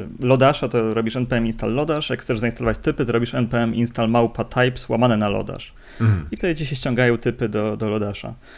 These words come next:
Speaker 1: E... Oczywiście, ponieważ te paczki jakby są rozwijane osobno od, od, y, bibliotek, to czasami zdarzają się w nich błędy albo że się rozjeżdża jakaś wersja, albo coś jest nieaktualne i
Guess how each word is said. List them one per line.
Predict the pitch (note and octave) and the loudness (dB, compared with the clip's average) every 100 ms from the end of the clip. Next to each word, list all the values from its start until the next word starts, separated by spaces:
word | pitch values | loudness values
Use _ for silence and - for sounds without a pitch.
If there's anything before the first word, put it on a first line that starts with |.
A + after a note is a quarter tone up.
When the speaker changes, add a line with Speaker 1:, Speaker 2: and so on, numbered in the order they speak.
| - - - - | -20 -20 -20 -10
Speaker 1:
E... | A#2+ A2+ A2+ - _ _ _ _ _ _ _ - _ - - - - | -6 -4 -6 -10 _ _ _ _ _ _ _ -20 _ -20 -20 -16 -2
Oczywiście, | D#3 D#3+ E3 F3+ F3+ D#3 - - | 0 2 0 2 4 4 0 -4
ponieważ | D3+ C#3+ C3 | 0 2 0
te | - D3 | -2 -6
paczki | - D3+ - | -2 -2 0
jakby | C3+ A#2 | -2 -2
są | B2+ C#3 | -2 0
rozwijane | C3 A#2+ C#3 C3+ | 2 2 2 2
osobno | A#2 - E3+ C3 A#2 | 0 0 -2 0 -2
od, | A2 - - B2 | -2 -8 -10 -10
od, | - - - | -10 -12 -12
y, | A2+ A2 A2+ A2+ - - - - - - | -8 -8 -8 -10 -14 -18 -18 -18 -18 -14
bibliotek, | B2 B2+ B2 B2 B2 - - | -4 0 2 0 -4 -6 -18
to | - A#2+ A#2+ A#2+ B2 B2 - - | -10 -6 -4 -4 -6 -10 -16 -6
czasami | D3 D#3 D3 C3+ | -4 -2 -2 -2
zdarzają | C3 C3+ B2+ | -2 0 -2
się | B2+ | -2
w | B2 | -4
nich | A2+ | -4
błędy | A2 B2 C3 B2 | 0 -2 0 -2
albo | A2+ | -2
że | G#2+ | -4
się | - B2 | -2 -2
rozjeżdża | A#2 C3 A#2+ A#2 | 2 0 0 -2
jakaś | A2+ G#2+ | -2 -6
wersja, | G2+ A2 G#2+ - A2+ | -4 -4 -4 -10 -8
albo | A2 G#2 A2 A2 G#2+ | -6 -6 -6 -4 -4
coś | - A#2+ | -6 -6
jest | B2 | -4
nieaktualne | B2+ A#2 - G#2+ G#2 G#2+ A#2 G#2+ | -2 -4 -4 -6 -6 -4 -6 -8
i | G#2+ G#2 - | -8 -8 -10